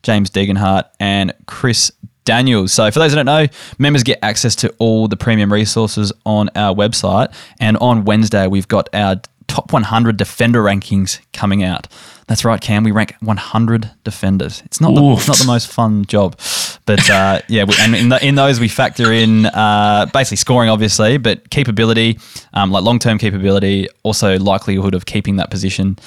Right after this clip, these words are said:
Speaker 1: uh, in the future and stuff like that. And we're trying something a little bit different this year, and I'll announce it now 'cause I'm pretty confident it's gonna go ahead, is that we're actually gonna have a members rank as well. So we've had quite a few members send in their rankings. We've collated them,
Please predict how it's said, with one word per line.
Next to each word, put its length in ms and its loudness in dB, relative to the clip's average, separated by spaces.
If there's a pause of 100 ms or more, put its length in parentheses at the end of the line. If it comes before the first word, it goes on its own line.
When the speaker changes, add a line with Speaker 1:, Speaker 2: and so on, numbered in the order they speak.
(240)
Speaker 1:
uh, 160 0
in 80 2
the 80 -2
future 580 0
and 180 -2
stuff 300 -4
like 200 -2
that. 300 0 (360)
And 80 2
we're 60 2
trying 240 2
something 180 0
a 40 2
little 140 2
bit 180 -2
different 520 -2
this 280 -2
year, 180 0
and 80 2
I'll 140 2
announce 300 0
it 60 -2
now 200 2
'cause 120 -8
I'm 100 0
pretty 300 -2
confident 400 -2
it's 100 -10
gonna 180 0
go 140 0
ahead, 460 0 (320)
is 140 0
that 120 2
we're 80 2
actually 200 0
gonna 120 2
have 120 2
a 60 2
members 840 2
rank 380 -2
as 120 -4
well. 440 0
So 260 0 (400)
we've 140 -2
had 240 0
quite 180 0
a 40 -4
few 120 -2
members 300 0
send 180 0
in 140 0
their 180 2
rankings. 500 -4
We've 140 -2
collated 380 -2
them, 420 -2